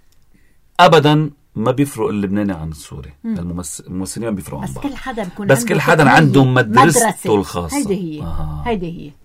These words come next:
Speaker 1: المدرسة السورية،
Speaker 2: مم.
Speaker 1: آه، بترتكز على الطبيعية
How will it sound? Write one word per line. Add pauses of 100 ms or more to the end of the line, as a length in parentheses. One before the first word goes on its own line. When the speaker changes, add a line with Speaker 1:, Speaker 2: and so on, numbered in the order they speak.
(260)
Speaker 1:
المدرسة
السورية، (100)
Speaker 2:
مم. (340)
Speaker 1:
آه،
بترتكز
على
الطبيعية